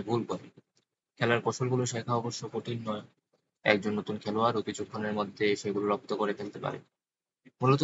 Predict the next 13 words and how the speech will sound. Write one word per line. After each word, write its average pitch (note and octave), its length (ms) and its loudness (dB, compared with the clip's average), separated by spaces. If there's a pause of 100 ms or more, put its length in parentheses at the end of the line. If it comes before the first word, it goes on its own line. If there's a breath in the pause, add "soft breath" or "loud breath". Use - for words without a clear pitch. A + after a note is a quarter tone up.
দ্বিতীয় D3+ 280 2 (120)
দানই C3 280 8 (280)
হলো A2 160 6 (120)
খেলার G#2+ 240 2
সবচেয়ে C#3+ 320 -2
গুরুত্বপূর্ণ C3 400 0 (160)
চাল, - 140 -14 (440)
সেটা G#2+ 220 -6
নিয়ে A#2+ 140 -2
একটু - 180 -6
আলোচনা B2 360 -4
করা A#2+ 200 -2
যাক। A#2 140 -6